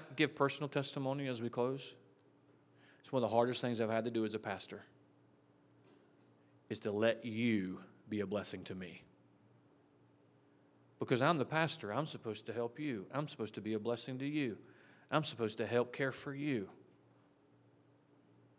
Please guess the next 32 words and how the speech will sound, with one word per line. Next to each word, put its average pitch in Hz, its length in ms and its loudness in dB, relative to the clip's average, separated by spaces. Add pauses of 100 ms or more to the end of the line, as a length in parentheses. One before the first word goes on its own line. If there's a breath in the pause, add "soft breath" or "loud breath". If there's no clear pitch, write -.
(360 loud breath)
But 131 160 -2
you 143 40 4
know, 170 240 12
as 147 120 12
I 156 100 12
have 160 220 12
promises 165 460 8
and 139 80 6
I 156 100 8
know 160 200 8
I 139 120 12
need 156 260 4
things 170 240 2
from 156 240 -2
God 117 360 6
to 110 80 2
strengthen 143 520 0
me, 143 160 2
I 117 140 4
need 156 280 0
things 151 220 2
from 147 240 -2
God 113 320 6
to 110 60 -2
give 117 260 0
me 117 140 0
leadership, 143 520 2
I 117 100 -2
need 151 220 -4
things 151 220 -2
from 143 280 -2
God 120 340 6